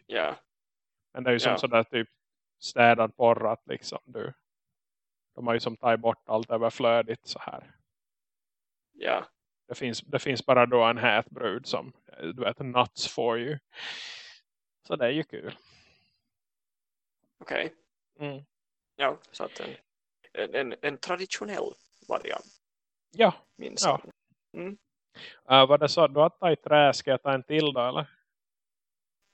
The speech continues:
Speaker 1: Äh, ja, för, för all del.
Speaker 2: Nå, men kanske vi tittar på den här liksom böggrejen som jag tog. Jag har ju inte tittat på den nu då, men vi ska säga B B C's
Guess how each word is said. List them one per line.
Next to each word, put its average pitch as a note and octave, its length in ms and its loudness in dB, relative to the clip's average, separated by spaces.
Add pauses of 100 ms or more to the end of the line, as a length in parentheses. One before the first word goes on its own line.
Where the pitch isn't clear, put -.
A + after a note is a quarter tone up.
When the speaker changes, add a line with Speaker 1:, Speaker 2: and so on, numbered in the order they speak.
(240)
Speaker 1:
Äh, G#2 340 0
ja, F3+ 260 6
för, - 500 -2
för C3 240 0
all - 280 0
del. - 240 -2 (360)
Speaker 2:
Nå, F#3 120 0
men A#3+ 140 0
kanske G#3+ 260 -4
vi G#3 80 0
tittar E3+ 340 -2
på - 180 -8
den C3 180 -4
här D#3 220 2
liksom D#3 340 -4
böggrejen C3+ 760 2
som - 220 -10
jag C3 160 -8
tog. C3 380 -10 (120)
Jag - 60 -10
har C#3+ 100 4
ju C#3+ 120 2
inte - 220 -14
tittat C#3+ 380 -4
på C#3+ 100 2
den C#3 180 0
nu C3 80 0
då, B2+ 140 0
men C3 220 0 (320)
vi C3+ 140 -8
ska - 200 -12
säga C3+ 300 4
B E3 300 4
B E3+ 200 4
C's D3 720 0